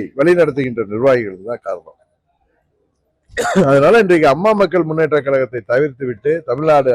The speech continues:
அரசியல் இல்லை என்பது உங்களுக்கு தெரியும். இருபத்தி ஒன்று தேர்தல்லையும் ஆட்சிக்கு யார் வர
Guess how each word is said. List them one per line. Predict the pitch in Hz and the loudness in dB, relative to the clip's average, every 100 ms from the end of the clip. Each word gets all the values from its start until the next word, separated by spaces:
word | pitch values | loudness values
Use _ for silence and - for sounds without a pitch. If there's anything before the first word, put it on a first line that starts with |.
| 107 | 2
அரசியல் | 117 117 143 117 | 0 -2 -6 -4
இல்லை | 135 170 135 | 0 0 0
என்பது | 113 143 127 | -2 -8 -8
உங்களுக்கு | 104 95 _ | -12 -20 _
தெரியும். | 104 104 135 _ _ _ _ _ _ _ _ 156 | -12 -10 -10 _ _ _ _ _ _ _ _ 2
இருபத்தி | 202 196 190 | 4 4 4
ஒன்று | 175 156 127 | 2 0 4
தேர்தல்லையும் | 170 165 156 143 139 180 214 _ _ _ _ _ _ _ _ _ _ _ _ _ _ _ | 4 4 2 2 2 0 -4 _ _ _ _ _ _ _ _ _ _ _ _ _ _ _
ஆட்சிக்கு | 220 269 - 151 151 151 | 0 0 0 0 4 4
யார் | 185 | 6
வர | 175 | 6